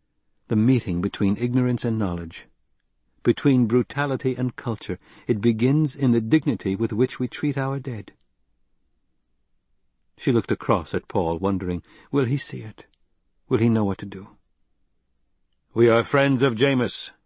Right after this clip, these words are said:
Stilgar said. "We are not wailing for our dead like a pack of Garvarg." A grey-bearded man to Paul's left stood up. "I was a friend of Jamis," he said. He crossed to the mound,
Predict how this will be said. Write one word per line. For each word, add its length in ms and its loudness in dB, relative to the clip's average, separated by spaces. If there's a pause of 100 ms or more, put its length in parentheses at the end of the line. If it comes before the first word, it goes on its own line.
Stilgar 480 -2
said. 300 -2 (760)
"We 120 2
are 100 4
not 200 2
wailing 500 2
for 160 2
our 200 4
dead 300 2
like 140 2
a 100 2
pack 240 0
of 140 0
Garvarg." 680 0 (2500)
A 80 4
grey-bearded 720 4
man 360 0
to 100 -4
Paul's 400 0
left 460 -2
stood 260 -6
up. 200 -12 (1400)
"I 240 2
was 260 2
a 120 4
friend 300 0
of 140 2
Jamis," 720 0 (240)
he 120 -6
said. 320 -6 (760)
He 120 -2
crossed 380 0
to 60 -6
the 100 -2
mound, 480 -2